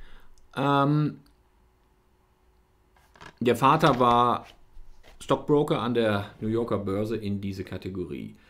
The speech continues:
Der Film Natural Born Killers ist ein medienkritischer Film. Die beiden großen politischen Filme, J F K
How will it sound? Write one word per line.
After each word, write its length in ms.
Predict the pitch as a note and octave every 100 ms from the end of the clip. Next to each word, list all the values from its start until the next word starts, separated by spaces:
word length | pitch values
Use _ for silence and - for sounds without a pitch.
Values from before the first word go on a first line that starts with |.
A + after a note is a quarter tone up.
| - - - - _ _ _ -
Der 80 |
Film 480 | - G#3 A#3+ A#3+ - - -
Natural 380 | D3 G3+ G#3+ G3+
Born 320 | E3+ E3 D#3
Killers 720 | - G3 C3+ D#3+ A3+ - -
ist 420 | - D3 - - _
ein 260 | A2+ B2+ A#2+
medienkritischer 680 | A#2+ G#2 F2 F2+ E2 E2+ F2
Film. 240 | E2+ D#2
Die 100 | G2+
beiden 380 | G#2+ B2+ E3 D#3+
großen 420 | A#2 D#3 G#3 D#3+
politischen 480 | C#3 C#3+ G#3+ G#3 G#3+
Filme, 600 | - G#3+ G#3+ A3+ B3+ - - -
J 220 | - C#3+ C#3+
F 220 | A2 -
K 540 | - D3 F3+ A#3+ A#3